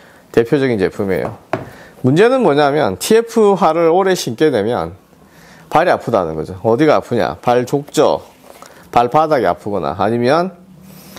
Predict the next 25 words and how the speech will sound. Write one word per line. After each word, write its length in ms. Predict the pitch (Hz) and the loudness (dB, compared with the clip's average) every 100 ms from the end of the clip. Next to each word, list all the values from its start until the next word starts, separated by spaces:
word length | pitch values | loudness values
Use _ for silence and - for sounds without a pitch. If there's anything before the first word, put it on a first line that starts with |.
| - - | -4 -2
아킬레스 420 | 127 175 165 - | 0 2 0 2
쪽이 160 | 117 92 | 0 2
아프거나. 540 | 85 - 104 90 82 - - _ - - - - - - - - | -2 -4 -6 -4 -6 -10 -20 _ -20 -20 -20 -20 -20 -20 -20 -6
에, 440 | 113 110 110 110 107 | -4 -2 -2 -2 -4
처음에는 480 | - 294 302 240 233 | 0 2 2 2 2
그게 280 | - 175 220 | 2 2 2
신발이라고, 1000 | - 302 320 330 294 285 247 226 190 180 | 2 0 2 2 2 2 4 4 4 2
신발이 420 | 175 254 262 254 | 0 0 0 2
원인일 380 | 175 135 185 175 | 2 2 0 0
거라고는 520 | 160 151 127 131 127 | 0 2 0 -2 -2
많은 320 | 98 101 117 | -2 -2 -4
생각을 280 | 120 156 147 | -4 -2 0
못 200 | 107 - | -2 -8
하세요. 380 | 92 87 80 73 - - _ _ - - | -8 -6 -6 -8 -16 -20 _ _ -12 -4
보통은 420 | 117 202 208 175 | -2 2 2 2
이제 80 | 151 | 0
운동을 320 | 135 170 160 | 2 0 0
좀 80 | 156 | 0
하시는 420 | 220 220 254 190 | 0 0 0 0
분들은 340 | 143 127 127 | 2 2 2
'내가 180 | 113 143 | 4 2
운동을 420 | 120 120 151 156 | 2 0 0 0
너무 140 | 131 127 | -2 0
과하게 360 | 110 127 165 | 2 2 0
했나? 380 | 120 104 120 | -2 0 -2